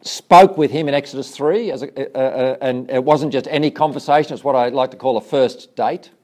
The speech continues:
conversation. "Hi, who are you? What's your name?" <laughs> I'm not telling you, I am that I am. <laughs> Um, and, um, but, and famously, God revealed himself as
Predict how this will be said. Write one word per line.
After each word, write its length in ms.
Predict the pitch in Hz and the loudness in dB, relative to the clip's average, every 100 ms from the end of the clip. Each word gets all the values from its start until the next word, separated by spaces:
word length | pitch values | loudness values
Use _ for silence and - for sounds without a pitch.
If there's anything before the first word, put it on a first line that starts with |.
| _ _ | _ _
conversation. 600 | - 139 117 135 139 - | -8 -8 -8 -8 -8 -10
"Hi, 280 | 113 131 127 | -4 0 0
who 140 | 123 | 0
are 140 | 120 131 | 0 0
you? 100 | 127 | -2
What's 140 | 123 | -4
your 140 | 135 120 | -6 -4
name?" 340 | 123 139 160 - - | -4 -4 -8 -16 -16
<laughs> 160 | 151 - - - | -16 -18 -20 -14
I'm 100 | 127 | -10
not 140 | 120 113 | -8 -2
telling 240 | 139 113 | -2 -2
you, 140 | 110 139 | -4 -2
I 140 | 117 | -2
am 120 | 120 | -2
that 100 | 113 | -4
I 140 | 107 117 | -4 -4
am. 220 | 110 101 - | -6 -12 -18
<laughs> 40 | - - - - - - - - 202 - 208 - - - - - - - - - - - - - 175 - - - - - - - | -20 -20 -18 -18 -6 0 0 0 -6 -6 -10 -10 -10 -10 -8 -10 -12 -14 -14 -6 -4 -6 -8 -2 -2 -2 -14 -20 -20 -20 -10 6
Um, 540 | 151 151 143 131 131 113 - - - - - 403 - - - - - - _ - | 10 12 12 8 0 -14 -20 -20 -20 -20 -20 -20 -20 -20 -20 -20 -20 -20 _ 2
and, 440 | 165 165 160 160 | 6 6 6 8
um, 380 | 156 156 151 147 - _ - | 10 10 8 0 -12 _ -8
but, 240 | 120 165 - | 0 2 4
and 140 | 151 | 0
famously, 600 | 147 202 233 262 - 175 | 4 4 6 6 4 0
God 300 | 123 165 170 | 6 10 10
revealed 360 | 143 135 165 160 | 6 4 8 6
himself 520 | 147 139 - 151 147 | 4 -4 4 6 6
as 220 | 135 127 | 4 2